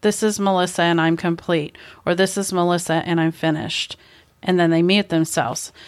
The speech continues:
So they start with their name and they end with their name in some version of, "I'm done, I'm complete, I'm finished." And the reason for that is Clubhouse is very uniquely inclusive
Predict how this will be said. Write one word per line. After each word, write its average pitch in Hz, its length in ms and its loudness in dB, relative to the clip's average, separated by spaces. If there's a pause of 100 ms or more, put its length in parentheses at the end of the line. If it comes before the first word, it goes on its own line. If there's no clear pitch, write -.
(120)
So 226 200 2
they 214 160 4
start 214 400 4
with 240 140 0
their 220 120 2
name 196 400 2
and 185 160 0
they 175 160 0
end 185 240 0
with 185 220 0
their 175 120 -2
name 175 300 2
in 170 140 2
some 175 340 0
version 170 480 2
of, 165 240 2
"I'm 165 240 0
done, 170 500 2
I'm 160 160 -2
complete, 165 520 -4
I'm 165 160 -4
finished." 175 640 0 (640)
And 220 160 4
the 208 100 4
reason 269 440 4
for 180 180 -2
that 170 480 0 (380)
is 196 160 -4
Clubhouse 214 920 -2 (220)
is 196 160 -8
very 196 640 0 (760)
uniquely 202 720 2
inclusive 175 1160 -2